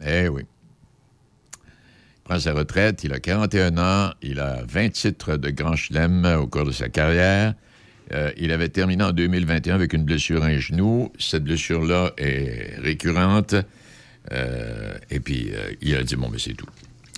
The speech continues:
Avec une fortune évaluée, je ne sais plus à combien de centaines de millions de dollars. Bon, alors ça, Legault qui rêve de construire des nouveaux barrages, là, ça, on en a parlé cette semaine, c'est parce que ça, ça aussi, ça tient pas debout. Ça a été inventé, là.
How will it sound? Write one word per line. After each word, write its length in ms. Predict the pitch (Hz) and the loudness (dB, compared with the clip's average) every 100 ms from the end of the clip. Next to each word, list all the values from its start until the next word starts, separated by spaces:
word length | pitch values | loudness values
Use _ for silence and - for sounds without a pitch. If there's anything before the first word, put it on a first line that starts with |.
| - | -8
Avec 200 | 67 71 | -4 -2
une 100 | 67 | -2
fortune 360 | 65 - - 71 | -2 -4 0 2
évaluée, 360 | 67 64 64 | 2 2 0
je 120 | 73 67 | 0 0
ne 40 | |
sais 180 | 67 60 | -2 -4
plus 140 | - | -4
à 60 | 67 | -4
combien 360 | - 62 62 | -2 -2 0
de 100 | 71 | 0
centaines 500 | 57 - 64 - 64 | 0 -2 -4 -2 -2
de 100 | 57 | -2
millions 800 | 62 62 73 90 127 107 85 82 - - - - - | -2 2 4 6 4 4 2 0 -4 -16 -20 -20 -12
de 80 | - | -6
dollars. 560 | 62 64 52 50 50 - - - - - - - - - - - - - - - - - | -2 -2 -2 -4 -8 -14 -20 -20 -20 -20 -20 -20 -20 -20 -20 -20 -20 -20 -20 -20 -12 -2
Bon, 380 | 90 147 165 | 4 4 6
alors 260 | 147 123 113 | 4 4 2
ça, 680 | - 135 143 147 151 151 147 127 110 - | 0 2 2 2 0 0 0 -4 -8 -6
Legault 380 | 95 98 120 | -2 0 0
qui 160 | 117 104 | -2 0
rêve 200 | 95 107 | 0 0
de 100 | 95 | 0
construire 480 | 82 95 82 101 107 | -2 -2 -2 0 2
des 100 | 90 | 2
nouveaux 240 | 87 92 | 2 2
barrages, 560 | 90 85 80 92 98 78 | 2 2 2 2 2 0
là, 300 | 80 73 76 | 0 0 -2
ça, 140 | - | -2
on 20 | 82 | -2
en 100 | 85 | -2
a 60 | |
parlé 260 | 73 80 85 | -2 -2 -2
cette 220 | 78 73 | -2 -4
semaine, 300 | - 73 82 | -2 0 -2
c'est 80 | 76 | -2
parce 180 | 73 - | -6 -4
que 80 | |
ça, 160 | 62 - | -6 -6
ça 800 | 71 - - - - - - - | -6 -10 -20 -20 -20 -20 -6 0
aussi, 260 | 90 - 90 | 0 0 -4
ça 160 | - | -4
tient 220 | 76 127 | -2 -2
pas 140 | 117 78 | -2 -4
debout. 240 | 55 76 | -4 -6
Ça 140 | 76 82 | -2 -2
a 20 | |
été 140 | 80 | -2
inventé, 580 | 135 131 80 65 57 80 | -2 -2 -2 -4 -2 -2
là. 140 | 78 | -2